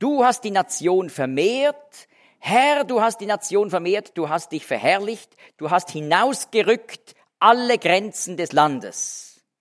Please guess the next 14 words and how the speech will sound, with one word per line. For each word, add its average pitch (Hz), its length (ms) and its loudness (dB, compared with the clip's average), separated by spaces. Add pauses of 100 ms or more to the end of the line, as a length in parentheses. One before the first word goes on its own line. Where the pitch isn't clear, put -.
(1800)
Ja, - 400 0
jetzt - 380 0 (1200)
sind 170 240 -4
sie 170 160 2
bereits 151 420 2
da 156 300 4 (120)
in 151 120 -8
Gedanken 147 520 0
am 139 200 0
Anfang 156 340 2
des 143 140 -6
tausendjährigen 135 500 2
Reiches 123 460 -2
angelangt. 120 840 -2